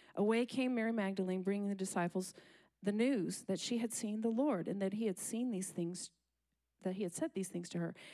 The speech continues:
And then Jesus said to them again, "Peace to you. As the Father has sent me forth, so I'm sending you." Okay, this is the important verse. Verse twenty-two, it says, "And having said this,"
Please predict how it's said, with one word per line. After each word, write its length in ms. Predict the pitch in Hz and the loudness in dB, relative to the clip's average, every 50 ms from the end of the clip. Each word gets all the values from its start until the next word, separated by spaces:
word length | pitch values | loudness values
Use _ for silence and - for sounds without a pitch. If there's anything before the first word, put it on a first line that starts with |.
| - - | -12 -6
And 80 | - 214 | -2 -2
then 80 | 214 208 | 0 2
Jesus 320 | 208 254 269 262 262 247 | 2 2 2 2 0 0
said 240 | - - 269 277 262 | 0 0 0 0 0
to 100 | - 254 | -2 -2
them 160 | 240 247 247 | 0 0 0
again, 420 | 233 214 247 269 254 196 170 175 - | 0 0 0 0 0 0 -2 -4 -6
"Peace 540 | - - - 320 349 339 214 - - - - | -8 -4 0 0 2 2 0 -2 -4 -8 -8
to 140 | - - 190 | -8 -4 -2
you. 300 | 180 175 165 165 196 208 - _ _ _ _ - - - - - - | 0 0 0 0 -2 -6 -10 _ _ _ _ -20 -20 -20 -20 -8 -2
As 120 | - 220 202 | 0 0 2
the 100 | 208 220 | 0 0
Father 360 | - - 240 254 269 294 269 | 2 2 2 4 4 4 4
has 200 | 247 269 247 233 | 4 2 2 0
sent 300 | - - 269 254 - - | 0 0 0 0 0 0
me 140 | 240 247 247 | 0 0 0
forth, 280 | - - 269 247 208 | 0 0 0 0 0
so 220 | - - 247 240 226 | 0 0 2 2 2
I'm 160 | 202 190 202 | 2 0 -2
sending 400 | 196 - 214 208 202 190 190 190 | -4 -2 -2 -2 0 0 -2 0
you." 280 | 202 208 - - - - - | 0 -2 -2 -4 -6 -6 -8
Okay, 140 | 202 - 220 | -4 -2 0
this 220 | 202 214 247 - | 0 0 0 0
is 140 | 254 226 202 | -2 -4 -2
the 80 | 202 202 | 0 -2
important 360 | 190 190 - 190 156 - 170 | -2 0 -2 -2 -2 -2 -2
verse. 220 | 170 165 - - - - - - - - _ _ | -4 -4 -6 -8 -14 -20 -20 -20 -20 -20 _ _
Verse 180 | - 214 220 - | 0 0 0 0
twenty-two, 460 | - - 202 190 185 190 - 214 180 | 0 0 0 0 0 0 0 0 0
it 100 | - - | 0 -2
says, 220 | - - 185 185 - - - - - - - | -2 -2 -4 -4 -4 -12 -20 -20 -10 -4 -2
"And 100 | 233 233 | 0 0
having 360 | 226 277 294 311 311 262 240 | 2 2 4 4 4 4 2
said 360 | - - 294 311 311 247 190 | 0 0 0 0 0 0 0
this," 440 | 185 180 185 202 208 - - - | 0 0 0 0 -2 -4 -6 -12